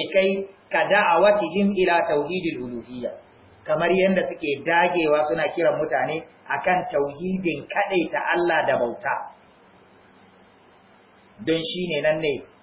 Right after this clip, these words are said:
kafirai ba su yadda ba. Don wannan yana da gunkinsa, wannan yana da shaidaninsa, wannan yana da ainihin layunsa, wannan yana da tsafinsa, wannan yana da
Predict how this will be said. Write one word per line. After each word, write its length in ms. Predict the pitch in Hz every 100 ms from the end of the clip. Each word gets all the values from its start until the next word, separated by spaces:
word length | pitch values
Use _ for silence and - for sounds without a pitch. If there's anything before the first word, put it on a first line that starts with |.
| _
kafirai 440 | 135 127 135 143 143
ba 80 |
su 140 | 120 117
yadda 240 | 110 120 117
ba. 60 | 113 - - - _ - - - _ -
Don 160 | 151
wannan 260 | 156 156 156
yana 220 | 147 139
da 80 | 127
gunkinsa, 560 | 131 151 - 113 135 139 - - _ -
wannan 260 | 139 165 151
yana 160 | 143
da 100 | 131
shaidaninsa, 800 | 127 131 123 135 151 131 110 131 - - -
wannan 300 | 110 151 160 156
yana 180 | 151 135
da 80 | 123 123
ainihin 440 | 143 156 147 151
layunsa, 560 | 151 156 160 165 165 151 175 - -
wannan 280 | 123 165 165
yana 200 | 151 151
da 120 | 131 123
tsafinsa, 640 | 147 165 165 139 - 147 - - -
wannan 200 | 170 170
yana 180 | 160
da 80 | 151